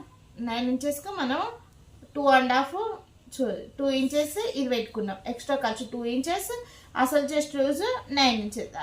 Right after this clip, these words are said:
అంటే ఈ యొక్క కస్టమర్ది చెస్ట్ టోటల్ థర్టీ సిక్స్, థర్టీ సిక్స్లో రెండు భాగాలు చేస్తే ఎయిటీన్, ఎయిటీన్లో రెండు భాగాలు చేస్తే మళ్ళీ నై-, నైన్ వస్తుంది, అట్లా అనమాట. So, ఇప్పుడు షోల్డర్ పొడవు ఎంత తీసుకోవాలి,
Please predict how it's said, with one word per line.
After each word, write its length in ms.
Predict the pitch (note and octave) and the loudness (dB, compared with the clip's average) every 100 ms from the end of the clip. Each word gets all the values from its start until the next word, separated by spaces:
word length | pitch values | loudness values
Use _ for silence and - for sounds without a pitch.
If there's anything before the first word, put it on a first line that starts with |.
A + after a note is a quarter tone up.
| F#3 | -4
అంటే 200 | C4 F#4+ A4 - - - D4 | 0 0 0 -6 -14 0 4
ఈ 40 | D4 | 6
యొక్క 180 | C4+ C#4 C#4+ C#4+ C#4+ C#4+ | 4 8 10 10 8 4
కస్టమర్ది 600 | C4+ - D4 C4+ B3 E4 F#4+ - - | -2 -2 0 2 2 -2 -6 -8 -6
చెస్ట్ 300 | C#4 B3 - D4 C#4+ - | -4 -4 -2 -4 -4 0
టోటల్ 420 | B3+ B3 C4+ D#4 E4+ | 0 2 0 -2 2
థర్టీ 240 | D4 C4 C4 C#4 | 2 4 0 -4
సిక్స్, 300 | - - G#3 - - - - | -10 -10 -12 -12 -20 -14 0
థర్టీ 240 | D4 D#4 D#4 | 2 2 -4
సిక్స్లో 460 | D4 - C4+ D#4 F#4 G4+ C#4 | -8 -8 -2 4 6 6 4
రెండు 180 | C4 C#4 C#4 | 2 4 6
భాగాలు 320 | C#4 C#4 C#4 | 6 6 2
చేస్తే 240 | C#4+ D4 F4+ F4 | 0 -2 -2 0
ఎయిటీన్, 280 | B3 A3+ G#3+ A3 B3 | 0 0 -4 -2 -2
ఎయిటీన్లో 340 | B3+ C#4+ D4 C#4+ | -2 -2 0 0
రెండు 160 | C4 C4+ | 0 4
భాగాలు 280 | C#4 C#4 C4+ C#4+ | 4 4 0 -2
చేస్తే 260 | D4 F#4+ G#4 | -2 -4 -2
మళ్ళీ 200 | C4+ B3+ C#4+ | 0 0 0
నై-, 160 | B3 - - A#3+ | -2 -4 -10 0
నైన్ 200 | C4 B3+ A#3+ | 2 2 0
వస్తుంది, 360 | A#3 G#3+ F#3+ F#3+ - - - - | -4 -8 -8 -12 -18 -20 -8 -6
అట్లా 180 | C4 C4 | 2 4
అనమాట. 340 | A#3 G#3 F3 F#3 - - - - | 4 -2 -4 -8 -12 -20 -20 -10
So, 80 | D4+ D4 | 0 0
ఇప్పుడు 260 | C4 - D4+ F4 | 0 -4 -2 0
షోల్డర్ 360 | D#4+ C4 C#4 C#4+ | 2 4 4 2
పొడవు 220 | C#4+ B3+ C4 | 2 2 2
ఎంత 140 | C4 C4 C#4 | 0 0 -2
తీసుకోవాలి, 440 | C4+ - C#4 D4+ | -4 0 4 4